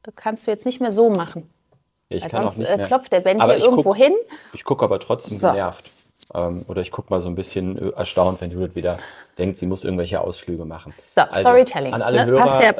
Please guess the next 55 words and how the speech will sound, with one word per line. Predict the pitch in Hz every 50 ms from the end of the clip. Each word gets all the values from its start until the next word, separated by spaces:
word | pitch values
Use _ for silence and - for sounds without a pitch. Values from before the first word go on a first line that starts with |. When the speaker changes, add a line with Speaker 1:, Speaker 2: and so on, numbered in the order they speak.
| - 214 226
Speaker 1:
perfekt | 240 226 -
Speaker 2:
wenn | 285 294
ihr | 220
Speaker 1:
hier | 226 269
Speaker 2:
das | - 220 262
Speaker 1:
zum | 240
Speaker 2:
noch | 220 214
mal, | 208
Speaker 1:
Pullover | 202 214 247 247 240
Speaker 2:
wenn, | 233 240
Speaker 1:
heute. | 240 240 104 - 262 -
Speaker 2:
wenn | - -
man | - 104 -
das | - - -
noch | 98 95
sehen | - 95 98 104 104
möchte, | 98 95 - - -
das | - 90 90 95
ist | 95 - 87
auf | 87 -
YouTube | - 107 104 - - 107 -
auch | - - 92 -
dann | - 92 90 90 90 90 - _ -
zeitversetzt, | - 95 92 92 - 92 87 90 85 - - -
wird | 90 -
das | 82 -
auch | 80 82
auf | 85 - -
YouTube | - 80 - - -
Speaker 1:
Mhm. | 92
Speaker 2:
veröffentlicht, | 87 87 87 90 92 98 87 87 85 - - -
was, | 92 - - -
was | - 85 - -
du | -
hier | 82 82 85
gerade | 85 82 80 80 85 78
hörst. | 85 85 90 123 - - _ - - - _ _ _ _ _
So, | - 151 110 - - - - _ _
dann, | - 110 113 117 117 117 -
ähm, | - 107 110 113
legen | 123 120 123 127
wir | 127
mal | 123 131 127
los. | 113 92 87 - - -
Also, | - 110 104 90 87
wir | 92 98
wollen | 101 113 123 123
ja | 113
richtig | 120 120 - 113 104 - 98
abliefern | 90 - 101 107 - 139 151 185 202 _ _ -
in | - 123
dieser | 123 120 123 120
Folge | 120 - 120 120 123 135 160 185 - -
Speaker 1:
Mhm. | - 185 175
Speaker 2:
und | - 110 113 - -